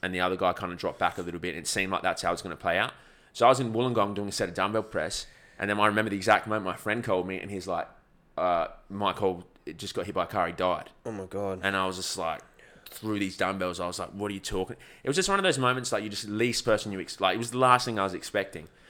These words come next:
Speaker 1: So he ended up getting hit by a car at, like, four A M in the morning in the way to Canberra.
Speaker 2: How long into the race was this?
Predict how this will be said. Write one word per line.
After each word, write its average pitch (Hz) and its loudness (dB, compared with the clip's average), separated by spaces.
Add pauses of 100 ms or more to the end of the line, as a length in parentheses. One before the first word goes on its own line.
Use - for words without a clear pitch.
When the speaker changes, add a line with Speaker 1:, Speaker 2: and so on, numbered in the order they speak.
(360)
Speaker 1:
So 123 4
he 151 0
ended 151 4
up 123 6
getting 117 2
hit 120 -4
by 101 6
a - 6
car 101 6
at, 80 2
like, 90 -2
four 101 -4
A 98 -2
M 95 -2
in 92 -8
the 90 -6
morning 90 -8 (160)
in 101 -6
the 92 -4
way 92 2
to 87 -8
Canberra. 98 -4 (520)
Speaker 2:
How 165 0
long 165 4
into 156 0
the 143 2
race 127 4
was 117 -6
this? 92 -6